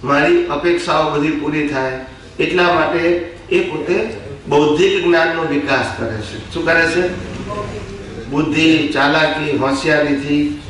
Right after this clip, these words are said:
એ જગતમાંથી ગમતી વસ્તુઓ પ્રાપ્ત કરવા એ પ્રયત્ન કરે છે. એટલે બૌદ્ધિક જ્ઞાનનો વિકાસ થાય છે.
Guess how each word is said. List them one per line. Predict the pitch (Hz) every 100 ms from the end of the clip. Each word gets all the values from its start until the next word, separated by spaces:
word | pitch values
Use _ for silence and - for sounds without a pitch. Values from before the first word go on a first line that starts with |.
| -
એ | 147
જગતમાંથી | 135 135 - 151 147 143 151 165 - - - 120
ગમતી | 127 147 165 180
વસ્તુઓ | 170 147 143 - 147 147
પ્રાપ્ત | 143 156 143 143
કરવા | 131 127 135
એ | 143 151
પ્રયત્ન | 143 147 147 135
કરે | 127 143 113
છે. | 110 120 - - - - - - - - - - - - - - - - - - - - -
એટલે | 135 170 165
બૌદ્ધિક | 139 139 190 214 190
જ્ઞાનનો | 165 160 - 160
વિકાસ | 139 127 131 117 -
થાય | 110 104
છે. | 104 107 113